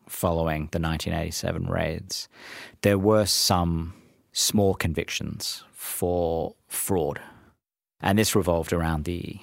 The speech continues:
the adoption scam. So there were some sort of light charges about the forging of documentation. But regarding the sustained, bizarre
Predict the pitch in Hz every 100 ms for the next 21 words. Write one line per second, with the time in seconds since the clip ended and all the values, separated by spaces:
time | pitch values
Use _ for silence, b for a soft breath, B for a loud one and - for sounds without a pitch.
0 | - 92 87 82 - 95 92 - 85 -
1 | 90 B B - 147 147 156 135 170 151
2 | 95 90 95 107 - - 85 82 90 82
3 | - - 90 78 90 90 85 87 - _
4 | - 90 - 90 85 82 - 80 - 78
5 | - 82 82 - - 90 B B B B
6 | B 95 98 101 92 98 101 95 85 80
7 | 76 - 87 - - 82 76 73 76 -
8 | - - _ _ 87 80 80 80 78